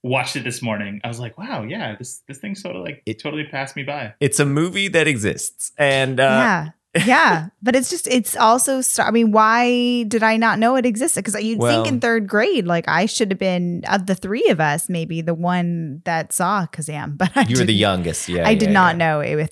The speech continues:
Speaker 3: it was a thing.
Speaker 1: Wik-, Wikipedia has this interesting fact that I would love to fact check 'cause it maybe, I don't know if it's true or not, but people say
Speaker 2: <laughs>
Speaker 1: that the reason people haven't seen Kazam is they think the movie is Shazam, <laughs> which is about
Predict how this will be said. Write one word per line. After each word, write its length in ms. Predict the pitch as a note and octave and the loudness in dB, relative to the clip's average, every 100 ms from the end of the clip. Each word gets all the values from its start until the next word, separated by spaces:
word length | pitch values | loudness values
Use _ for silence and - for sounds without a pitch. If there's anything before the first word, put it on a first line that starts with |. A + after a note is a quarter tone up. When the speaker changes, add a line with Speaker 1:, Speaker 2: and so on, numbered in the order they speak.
| - | -2
Speaker 3:
it 40 | |
was 140 | F3 D3 | -2 -2
a 40 | |
thing. 200 | - - | -6 -6
Speaker 1:
Wik-, 240 | C3+ D3+ _ _ _ _ _ _ | -6 -6 _ _ _ _ _ _
Wikipedia 760 | B2+ C3+ D3 A3+ - D3 D3 B2+ | -4 -4 -2 -4 -4 -4 -2 -2
has 200 | A#2+ A#2 | -2 -4
this 160 | A#2 - | -8 -6
interesting 460 | B2 C3 B2 A#2 | -6 -6 -6 -6
fact 400 | A2 A#2 G#2+ - | -6 -6 -6 -8
that 100 | G#2+ | -8
I 80 | G#2 | -6
would 140 | G#2 | -6
love 240 | G#2 G#2+ G#2+ | -6 -6 -6
to 80 | - | -8
fact 360 | - G#2 - | -8 -10 -10
check 240 | - G2 - | -12 -12 -12
'cause 140 | G2 | -14
it 80 | G2+ | -12
maybe, 340 | G#2+ G2+ G#2 A2 | -10 -8 -8 -8
I 60 | A2 | -8
don't 80 | G#2+ | -8
know 60 | |
if 60 | G#2 | -8
it's 100 | G#2 | -10
true 180 | - G#2+ | -8 -6
or 40 | |
not, 140 | G2+ | -6
but 100 | G2 | -8
people 240 | - F#2+ C#3 | -8 -4 -2
say 220 | G#2+ B2+ | 0 0
Speaker 2:
<laughs> 80 | A2+ | 0
Speaker 1:
that 200 | G#2 - _ _ | -2 -8 _ _
the 80 | - | -6
reason 280 | A2 B2 D3 | 0 0 0
people 180 | D3+ C#3+ | -2 -2
haven't 220 | B2+ A#2+ | -2 -2
seen 220 | - A#2+ | -4 -4
Kazam 400 | A2 G#2+ A2+ A2 G#2+ | -4 -4 -2 0 -2
is 100 | G2+ | -2
they 100 | G#2+ | -4
think 220 | B2 A2 | -4 -2
the 80 | A2 | 0
movie 320 | A2+ G#2+ G#2+ | 0 0 -4
is 320 | G#2 G#2 - - | -6 -8 -8 -6
Shazam, 1160 | - - D#3+ C#3+ A#2 G#2 G2+ G2 - - - - | -4 -2 -2 0 -2 -2 -2 -2 -4 -6 -12 -20
<laughs> 80 | _ | _
which 200 | - - | -4 -2
is 160 | A2+ G#2+ | -2 0
about 340 | A#2 A#2+ A#2+ | -2 -2 -6